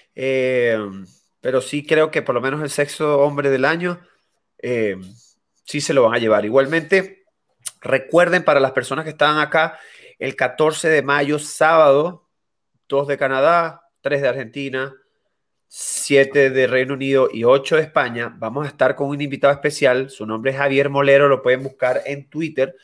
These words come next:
Una persona que se encarga, o sea, u-, crea contenido de baloncesto, de la universidad, G League y N B A,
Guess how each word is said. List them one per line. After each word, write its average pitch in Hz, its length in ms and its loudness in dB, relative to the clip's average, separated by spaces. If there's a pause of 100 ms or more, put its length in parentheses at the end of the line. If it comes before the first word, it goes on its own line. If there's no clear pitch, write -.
(500)
Una 117 120 -10
persona 127 360 -2
que 131 100 -12
se - 100 -10
encarga, 123 680 4
o - 20 2
sea, 117 180 2
u-, 107 240 -4 (240)
crea 117 240 2
contenido 120 480 -2
de 123 80 6
baloncesto, 123 1000 2
de 113 100 -4
la 110 120 -2
universidad, 107 680 -2
G 113 160 -4
League 120 380 -4
y 135 160 0
N 143 180 2
B 156 140 6
A, 151 200 -4